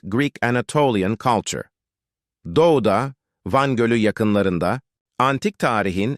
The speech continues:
en kale benzeri medeniyetlerinden biri olan Urartu Krallığı yükseliyordu. Urartular, taş yapı ustalarıydı ve dağların tepelerine devasa kaleler inşa ediyorlardı. Başkentleri Tuşba,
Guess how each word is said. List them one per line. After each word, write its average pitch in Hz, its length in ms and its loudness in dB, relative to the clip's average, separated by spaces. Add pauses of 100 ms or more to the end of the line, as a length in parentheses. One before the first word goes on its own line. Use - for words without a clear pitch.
en 165 200 0
kale 120 360 0
benzeri 110 380 0
medeniyetlerinden 110 1000 -2
biri 113 160 2
olan 101 460 0
Urartu 127 440 0
Krallığı 82 460 -2
yükseliyordu. 82 760 -2 (340)
Urartular, 123 720 0 (360)
taş 143 260 0
yapı 139 180 -2
ustalarıydı 113 680 0
ve 117 160 0
dağların 117 460 0
tepelerine 113 600 -2
devasa 95 520 0
kaleler 98 480 -2
inşa 69 380 -6
ediyorlardı. 62 720 -10 (380)
Başkentleri 110 760 0
Tuşba, 85 600 -2